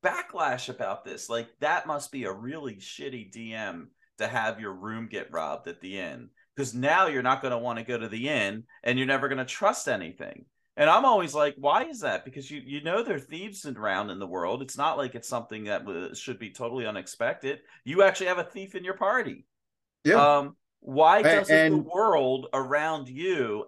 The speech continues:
Speaker 1: act,
Speaker 2: especially
Speaker 1: act?
Speaker 2: if it makes sense. You know, if the players, again, you know, to always show that other side is if, if the players marched into town,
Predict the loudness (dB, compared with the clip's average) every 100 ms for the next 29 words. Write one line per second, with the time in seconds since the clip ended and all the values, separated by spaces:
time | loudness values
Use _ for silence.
0 | -2 0 0 -4 -16 -20 _ _ _ _
1 | _ _ _ _ _ _ 2 6 4 4
2 | 0 0 2 0 -2 0 0 0 -4 -14
3 | -4 2 4 4 4 0 2 2 4 2
4 | -2 0 0 0 -8 -16 -6 -2 -2 0
5 | 0 2 2 2 0 2 2 0 -2 -2
6 | -2 -2 -6 -4 -4 -6 _ _ _ _
7 | _ _ -6 0 2 4 4 2 0 -2
8 | -4 -2 0 0 0 -2